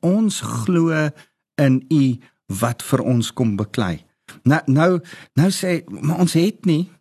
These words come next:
ons het dit nie as ons bid nie, want ons het motiewe is verkeerd." Wat se motiewe dryf ons? Wel, ek dink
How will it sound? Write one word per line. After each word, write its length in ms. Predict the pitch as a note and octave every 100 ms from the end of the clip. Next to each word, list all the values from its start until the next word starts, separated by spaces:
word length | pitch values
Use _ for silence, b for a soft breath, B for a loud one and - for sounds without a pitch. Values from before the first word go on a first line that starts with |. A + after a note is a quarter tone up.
| _ _ _ _ _ _ _
ons 160 | - E3
het 140 | E3
dit 200 | G3 A3
nie 160 | F3+ F#3
as 160 | D#3+ F3
ons 180 | B2+
bid 220 | A2 B2+ -
nie, 100 | D3+
want 200 | E3 F3
ons 120 | D3+
het 160 | F3
motiewe 440 | E3 E3 E3 G#3+ A3+
is 160 | F3+ -
verkeerd." 400 | A2+ F#2+ E2+ A2
Wat 180 | E3
se 100 | -
motiewe 600 | D#4 C#4 - A#3+ B3 A3 b b _
dryf 420 | A2 A#2+ A#3 -
ons? 400 | - - - - _ _ _ _ _
Wel, 180 | - D3+ -
ek 260 | A#3 B3+
dink 380 | A2 G#2+ -